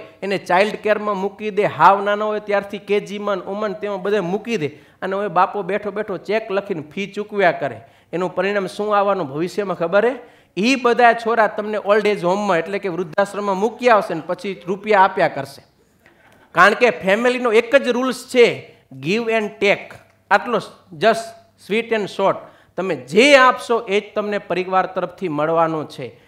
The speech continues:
માટે પરિવારને સમય આપો. જો તમે ઈચ્છો કે હું જ્યારે ઘરડો થાઉં, વૃદ્ધ થાઉં,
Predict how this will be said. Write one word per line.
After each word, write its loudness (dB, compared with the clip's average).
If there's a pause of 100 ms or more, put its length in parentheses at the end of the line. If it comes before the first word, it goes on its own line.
(180)
માટે -4
પરિવારને -2
સમય 2
આપો. 2
જો 4
તમે 0
ઈચ્છો 0 (260)
કે 0
હું 4
જ્યારે 6
ઘરડો 6
થાઉં, 2
વૃદ્ધ -2
થાઉં, 4